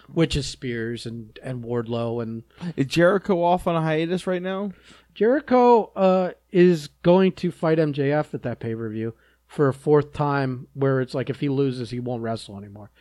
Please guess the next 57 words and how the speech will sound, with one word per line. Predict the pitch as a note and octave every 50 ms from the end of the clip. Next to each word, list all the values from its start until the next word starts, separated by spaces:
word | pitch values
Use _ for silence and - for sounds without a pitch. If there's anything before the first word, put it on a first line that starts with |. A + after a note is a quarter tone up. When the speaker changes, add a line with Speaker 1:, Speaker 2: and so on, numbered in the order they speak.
| _ _ _
Speaker 1:
He'll | - D3 C#3+
just | C3+ - - C3+ - - -
go | - C3 A#2+ A2+
do | - - C3 A#2
commentary | - C3 B2 A#2 A#2 A#2 - A#2 A2 G#2+
and | G#2 -
shit | - A#2+ A2
like | G#2 G#2+ G#2
that. | - A2 A2 G#2
Speaker 2:
Oh, | A#2+ C#3
he's | D3+ D3+
just | E3+ F3 - -
been | B2+ G#2
putting | - - C#3 B2+ B2 B2
over | B2 A#2+ B2 B2
M | B2 A#2+
J | A#2+ B2+ B2+
F | C3 C#3 C#3
all | C3+ C#3
this | D3+ D#3 -
time? | - E3 E3 F3 F#3 D3+
Speaker 1:
Yeah. | B2 B2 A#2+ A2+ A2 - _ -
Speaker 2:
Oh. | D#3+ A3+ D4 D4 - -
Speaker 1:
Or | F3+ F#3
a | F#3 F3
lot | E3+ E3+ F3 E3+ D#3+
of | C3 A#2
it. | A2+ - _ _ _ _ _ _ _ _ _ -
Um, | D3 C#3+ C#3 C3+ B2+ C3 C3
so | - - F3+ E3+ E3 D#3+ D#3+ F3+ - _ _ _ _ _ _ _ _ -
I | F#3
don't | B3 C4+
know | C#4 A#3+
how | A3 A3+ G#3
that's | F#3+ F3
gonna | - F#3 D3+ C3+
go. | C3+ C#3 A#2+ A#2+ C#3 D#3+ F#3 G#3 G#3+ G3+ - _ _ _ _ _ _
Speaker 2:
Uh. | B2 A#2 A#2 A#2 A#2 A#2 A#2 A2 - _ -
Speaker 1:
It, | - F3 - - _
this | F#3+ G3 E3+ F3+
is | F3 -
kinda | - F#3+ G3 G3 G3
like, | F#3 E3+ D3+ C#3+ C#3+ -
this | D#3 C#3+ -
one's | F#3+ F3 D#3 C#3+
a |
head | B2 C3+ C#3 C3+
scratcher, | - - C#3+ C#3 D#3 D3+ - D3+
is | C#3 C3+
why | B2+ B2 B2+
they | B2+ B2+
decided | A#2+ A#2+ - - C3+ B2 A2+ A2
to | A#2
do | A#2
all | B2 C3+ C#3+
this. | D#3 F3 F3+ F3 - - _ _ _ _ _ _ _ _ _ -
Maybe | D#3 D#3+ E3 E3 F#3 F3+ F3 E3+ E3 E3 G3+